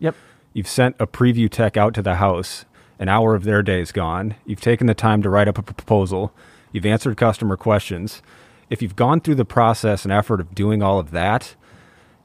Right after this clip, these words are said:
Speaker 2: you can't s-, you can't lose those opportunities just because you're not gonna follow up with a customer.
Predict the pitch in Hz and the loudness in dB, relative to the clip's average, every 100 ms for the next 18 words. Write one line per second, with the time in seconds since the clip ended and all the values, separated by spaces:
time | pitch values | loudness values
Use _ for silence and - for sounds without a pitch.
0 | _ _ 123 110 156 143 - - 139 117 | _ _ -6 -2 0 0 -2 -6 -4 0
1 | 156 147 123 127 107 117 104 107 104 - | 0 2 2 2 4 2 4 0 0 -2
2 | 107 98 95 90 107 95 98 107 90 92 | 0 0 -2 -4 -4 -4 -4 -2 -2 -2
3 | 90 90 85 90 85 82 85 82 - 82 | -2 -4 -2 0 0 -2 -4 -8 -6 -8
4 | - 85 92 | -8 -10 -10